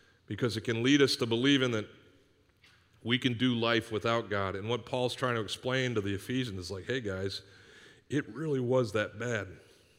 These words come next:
<clears throat> And God's grace and mercy and love really is that amazing and great.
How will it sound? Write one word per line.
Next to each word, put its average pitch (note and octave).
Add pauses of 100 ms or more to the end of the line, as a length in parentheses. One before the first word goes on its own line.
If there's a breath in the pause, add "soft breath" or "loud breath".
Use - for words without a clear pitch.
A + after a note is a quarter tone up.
(1800 soft breath)
<clears throat> A2+
And B2+
God's C3+
grace C3+
and A#2
mercy B2+
and A2
love B2
really D3
is C#3
that B2+
amazing A2+
and F#2+
great. A#2